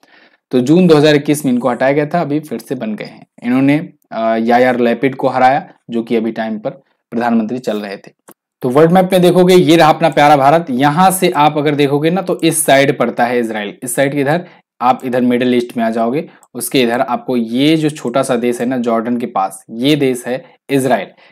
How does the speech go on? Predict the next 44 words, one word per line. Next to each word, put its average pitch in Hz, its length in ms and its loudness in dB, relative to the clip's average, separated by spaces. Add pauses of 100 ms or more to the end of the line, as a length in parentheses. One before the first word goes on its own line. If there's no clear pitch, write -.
(120)
इजराइल 165 300 4
की 175 60 -2
कैपिटल 175 480 2
जेरूसलम, 135 680 0 (240)
यहाँ 139 280 2
की 180 340 -4 (140)
संसद 160 380 2
होती 151 240 2
है 160 140 0
द 151 60 -4
नेसेट 139 640 0 (200)
और 113 80 -6
यहाँ 123 160 -6
की 143 100 -6
करेंसी 139 540 -4
क्या 135 200 -6
होती 135 240 -6
है? 147 80 -4
न्यू 139 240 -4
शकेल, 107 420 -10 (360)
याद 135 180 4
रखिएगा, 98 440 -12 (300)
क्लियर 143 260 -2
है। 175 180 -4 (240)
तो 117 100 -4
यहाँ 127 200 -4
की 143 100 -8
संसद 135 520 -4
द - 20 -4
नेसेट 120 480 -2
है, 165 180 -2
जहां 127 200 -4
पर 123 140 -6
अभी 113 120 -6
चुनाव 110 440 -6
हुआ 117 180 -6
था 165 140 -6
और 151 280 -4 (320)
जीत 135 300 0
लिया 110 140 -4
है 147 120 -6
बेंजामिन 117 560 -4 (220)
नेतन्याहू 127 640 -2
ने। 90 160 -16